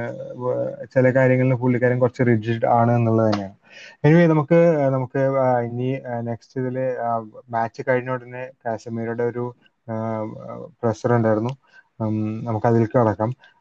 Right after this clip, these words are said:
അതിൽ പുള്ളിക്കാരൻ പറഞ്ഞത് ഇങ്ങനെയാണ്, ഉം, "We have fought and given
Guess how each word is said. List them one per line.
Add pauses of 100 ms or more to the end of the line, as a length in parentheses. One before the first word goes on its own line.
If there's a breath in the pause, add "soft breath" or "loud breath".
(100)
അതിൽ
പുള്ളിക്കാരൻ
പറഞ്ഞത്
ഇങ്ങനെയാണ്,
ഉം,
"We
have
fought
and
given